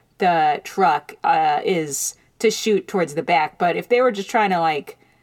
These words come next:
get out, but also get one over on the people who got them, I would have fired wildly all <laughs> around me and so hope I hit them.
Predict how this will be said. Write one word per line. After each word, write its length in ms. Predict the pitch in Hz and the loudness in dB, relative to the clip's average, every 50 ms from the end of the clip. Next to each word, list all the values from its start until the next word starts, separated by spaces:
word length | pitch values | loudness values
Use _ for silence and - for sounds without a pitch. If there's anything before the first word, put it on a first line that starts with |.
| _ _ _ _ _ _ _ _ _ _ _ _ _ _ | _ _ _ _ _ _ _ _ _ _ _ _ _ _
get 200 | - 247 247 240 | 0 2 2 4
out, 240 | 233 208 202 185 - | 6 4 4 4 2
but 140 | 196 190 - | -2 0 2
also 400 | - 185 196 190 - 220 190 170 | 2 2 2 2 0 -2 -2 0
get 240 | - 214 196 165 175 | 0 0 0 2 0
one 140 | 196 185 | 0 0
over 280 | 175 180 190 175 180 175 | 0 -2 -2 -2 0 0
on 300 | 165 165 160 156 156 156 | 2 2 0 0 -2 -6
the 80 | 156 - | -6 -6
people 340 | - 175 175 - 170 160 | -4 -6 -4 -2 -2 -2
who 160 | 156 147 151 - | -2 -2 -4 -2
got 280 | - 190 185 185 185 - | 0 2 2 2 2 0
them, 220 | 165 156 151 151 | -2 -4 -2 0
I 100 | 156 175 | 0 0
would 140 | 202 185 175 | 0 0 -2
have 100 | 165 139 | -4 -8
fired 640 | - - - 170 165 170 160 151 147 143 131 131 151 | -12 -2 0 0 2 2 0 0 -2 -4 -6 -8 0
wildly 560 | 160 208 202 208 220 190 180 165 170 170 165 | 2 4 4 4 4 2 0 -2 -2 0 2
all 160 | 160 165 170 170 | 4 4 4 2
<laughs> 20 | |
around 260 | 196 180 - 240 185 | 4 4 4 4 4
me 320 | 208 214 214 190 214 208 208 | 2 2 2 4 2 2 2
and 140 | 202 196 196 | 0 -2 -2
so 280 | - 170 175 196 190 | -4 -2 0 0 2
hope 280 | 170 190 202 196 - - | 2 2 2 2 2 2
I 100 | 165 165 | 0 2
hit 220 | 175 190 208 - | 0 -2 -4 -4
them. 240 | 160 143 131 131 | -6 -6 -6 -8